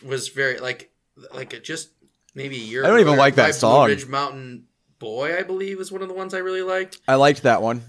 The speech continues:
Speaker 1: <clears throat>
Speaker 2: I liked that one. And The Fairest of Them All, I felt like, had some okay stuff. Or As Long as I Love, I think it was. There
Speaker 1: Touch
Speaker 2: was,
Speaker 1: Your
Speaker 2: like
Speaker 1: Woman comes out a ye-, like,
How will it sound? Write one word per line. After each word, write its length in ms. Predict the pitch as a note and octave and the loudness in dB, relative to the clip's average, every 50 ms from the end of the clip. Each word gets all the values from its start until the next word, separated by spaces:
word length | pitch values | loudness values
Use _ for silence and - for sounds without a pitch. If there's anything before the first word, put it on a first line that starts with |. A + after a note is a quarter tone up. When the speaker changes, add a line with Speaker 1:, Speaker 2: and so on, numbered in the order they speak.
| - _ - | -14 _ -4
Speaker 1:
<clears throat> 160 | G3+ - - | -4 -2 0
Speaker 2:
I 80 | - A#2 | 0 2
liked 320 | - C3 B2+ B2+ - - | 2 2 2 0 -2 -4
that 200 | A#2+ A2+ A2 D2+ | -4 -4 -2 -2
one. 320 | A2 A2+ A2+ A2+ A#2 - - - | -4 -4 -4 -6 -8 -10 -10 -6
And 240 | A2+ B2+ C3+ D3 | -2 0 0 0
The 60 | C#3+ - | 0 0
Fairest 380 | - - C#3+ C#3+ D3 C#3+ - | 2 4 4 4 4 4 2
of 100 | D3 C3 | 0 0
Them 160 | A#2+ A#2+ A2 | 0 0 0
All, 180 | G#2 G#2+ A#2 A#2 | 0 2 2 2
I 80 | A#2 A2+ | 2 0
felt 280 | - - A2+ A2 G2+ C#2 | -2 -2 -2 -2 -2 -2
like, 220 | F#2+ G#2+ G2+ - | -4 -6 -6 -8
had 240 | - G#2 G#2+ G2+ - | -8 -8 -8 -8 -8
some 180 | - A2 G#2 - - | -8 -10 -10 -10 -8
okay 440 | F#2+ G2+ G#2 G2+ - A2 A2 G2 G2 | -6 -6 -8 -8 -8 -8 -8 -8 -8
stuff. 440 | - - - G#2 G2 F#2+ F#2+ - - | -10 -10 -10 -8 -8 -8 -8 -8 -6
Or 180 | F#2 G#2 A#2+ | -2 0 0
As 120 | B2 A2+ D#3 | 2 4 4
Long 180 | E3+ E3+ E3+ | 4 6 6
as 80 | D#3 C#3 | 4 4
I 100 | B2+ A2+ | 2 2
Love, 280 | G#2+ G#2+ A2 G2+ F#2 F2+ | 2 0 -2 -2 -4 -6
I 60 | F#2+ | -10
think 160 | F2+ G2+ F2 | -10 -12 -12
it 100 | E2+ - | -12 -14
was. 480 | - G#1+ C#2 D2+ D2 C2+ - - - - - | -12 -12 -12 -12 -12 -14 -16 -16 -16 -4 2
There 100 | - D#3+ | 4 4
Speaker 1:
Touch 60 | E3 | 4
Speaker 2:
was, 80 | E3+ E3 | 4 4
Speaker 1:
Your 80 | C4 | 4
Speaker 2:
like 100 | D3+ C3+ D3 | 2 2 2
Speaker 1:
Woman 220 | F3+ F#3+ G#3 G#3+ | 2 0 -2 -2
comes 240 | G#3 - A3+ A3 G3+ | -2 -2 -2 0 0
out 140 | G#3 G3 F#3 | 0 0 0
a 40 | E3+ | 0
ye-, 220 | D3 C#3+ D3+ D3 | -4 -6 -12 -8
like, 240 | C#3 C#3+ C3+ - - | -6 -6 -6 -8 -10